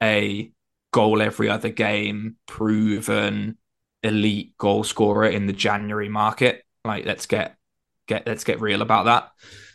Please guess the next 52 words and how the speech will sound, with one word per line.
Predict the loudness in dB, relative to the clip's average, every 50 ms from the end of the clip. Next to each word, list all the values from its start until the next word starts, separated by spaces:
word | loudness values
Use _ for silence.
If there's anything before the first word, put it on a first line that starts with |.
| _ -4 0 2
Um, | 2 4 2 2 0 -2 -4 -6 -8 -8 -12 _ _ _ _ _ _ _ _ _ _ _ _ _ _ _ _ _ _ _ _ -2
so | 4 6 6
for | 6 6
me, | 6 6 6
I | 4 4
think | 4 2 0 0 0
considering | -2 -4 -2 0 0 0 2 2
the | 2
way | 2 2 4 4 4 4 2
that | 2 0 -4 -6 _ -4
Villa | -2 -2
have | -2 -2
been | -6 -8 -10
playing, | -10 -6 -2 0 0 2 0 0 -2
like, | -2 -4 -4
today's, | -2 0 2 2 2 2 2 -2 -6 -10 -8 -6
let, | -4 -4 -4 -4
let's | -6 -6 -6 -4 -4
not | -4 -4 -4
forget | -4 -2 0 0 0
as | 2
well, | 2 2 2
like, | 2 0 0 -2
the | -4
Wolves | -4 -2 -2 -2 -2 -2 0
game | 2 2 2 2 -2 -4 -8 -10 -12 _ _ _ _ _ _ _ _ _ -6
has | -4 -4 0
been | 0 2
the | 2 2 2
outlier | 2 2 2 2 2 4 4 4 4 0 -2 -4 -8
performance-wise. | -10 -6 -4 -4 -4 -4 -6 -8 -6 -4 -4 -4 -4 -6 -8 -12 -14 _ _ _ _ _ _ _ _ _ _ _ _ _ _ _ _ _ _ _ _ 4
Villa | 6 6
have | 6 4
put | 4 2
in | 2 2
a | 0
bunch | 0 0 0 0 0 -4
of | -6
great | -4 -2 -2 -2 -4
performances, | -6 -6 -4 -2 -2 -2 -2 -6 -8 -10 -10
I | -10 -10
think. | -8 -8 -8 -8 -10 -12 -8 -6
Like, | -4 -4 -2
I | -2
know | -2 -2
we | -2
went | -4 -6 -6 -8
behind | -8 -6 -4 -4 -6 -6
at | -10 -8
Brighton, | -4 -2 -2 -2 -2 -4 -4 -6 -6
at | -6 -6 -8
R-, | -8 -10